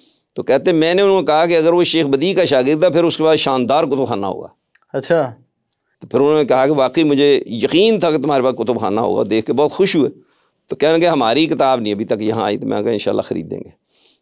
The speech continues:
Speaker 1: तो कहने लगे, "इंशाल्लाह वो हमारी किताब यहाँ आएगी।" उनकी ज़िंदगी में ही हमने ख़रीद ली है।
Speaker 2: अच्छा।
Speaker 1: वो फौत हो गए, कुछ अरसा हुआ, कुछ चार, पाँच, पाँच, छः, सात। तो उन्होंने कहा, "यहाँ आएगी।" अल्लाह के फजल से वो किताब आई और वहीं पे रखी गई जहाँ उन्होंने इशारा किया था।
Speaker 2: अल्लाह हू।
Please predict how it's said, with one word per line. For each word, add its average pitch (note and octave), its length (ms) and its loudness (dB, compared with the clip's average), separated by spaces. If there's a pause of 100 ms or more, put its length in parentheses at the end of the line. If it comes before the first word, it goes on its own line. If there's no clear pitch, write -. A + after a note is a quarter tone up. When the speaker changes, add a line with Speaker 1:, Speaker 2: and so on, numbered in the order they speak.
(120)
Speaker 1:
तो A2 80 -4
कहने C#3 160 0
लगे, D3 260 2
"इंशाल्लाह C3+ 520 2
वो B2 220 0
हमारी A2 260 0
किताब A#2+ 360 0
यहाँ A#2 400 -2
आएगी।" G#2 520 -2 (280)
उनकी D#3+ 280 -2
ज़िंदगी E3 320 2
में G3 100 2
ही F3 60 2
हमने B2+ 220 0
ख़रीद A2 300 -4
ली F#2+ 160 -4
है। E2+ 200 -4
Speaker 2:
अच्छा। C#3 220 -8
Speaker 1:
वो - 140 -10
फौत C3+ 260 -4
हो A2+ 80 -4
गए, A2+ 140 -2
कुछ G#2+ 220 -8
अरसा A2 200 -4
हुआ, F#2 200 -2
कुछ - 380 -16
चार, E2+ 160 -4
पाँच, F2 220 -8
पाँच, F2+ 220 -10
छः, F#2 220 -12
सात। F2+ 220 -16 (1400)
तो C3+ 60 2
उन्होंने D#3+ 140 2
कहा, F#3 80 4
"यहाँ E3+ 340 2
आएगी।" C3 320 0 (100)
अल्लाह G3 240 2
के G#3 80 4
फजल F#3 240 2
से F#3+ 80 4
वो F#3+ 100 4
किताब D#3 340 2
आई D3+ 180 4
और F3+ 140 4
वहीं D3 260 2
पे E3 100 2
रखी B2 280 -2
गई G#2+ 140 0
जहाँ A#2+ 200 0
उन्होंने C#3 240 2
इशारा C3+ 280 2
किया G#2+ 200 -4
था। - 20 -6
Speaker 2:
अल्लाह B2+ 180 -8
हू। A2+ 180 -14